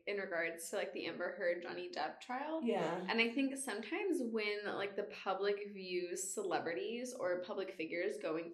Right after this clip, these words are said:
Speaker 1: through things like this,
Speaker 2: Mm-hmm.
Speaker 1: it feels really far removed, but there's not the understanding that every single court case has consequences for people. It does set precedents, and that
Speaker 2: Yeah.
Speaker 1: can always be looked back on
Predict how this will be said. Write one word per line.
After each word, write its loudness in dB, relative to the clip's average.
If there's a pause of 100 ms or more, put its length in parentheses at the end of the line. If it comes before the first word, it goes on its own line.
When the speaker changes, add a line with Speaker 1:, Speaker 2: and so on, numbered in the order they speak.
Speaker 1:
through -4
things -4
like -4
this, 0
Speaker 2:
Mm-hmm. -2
Speaker 1:
it 6
feels 2
really 6
far 6
removed, -2 (280)
but 6
there's 8
not 2
the 4
understanding 2
that 2 (360)
every 8
single 4
court 4
case 2 (100)
has 8
consequences 0
for 0
people. 0
It 4
does 4
set 2
precedents, -4
and 0
that 2
Speaker 2:
Yeah. 0
Speaker 1:
can 0
always 4
be 2
looked -2
back 2
on 2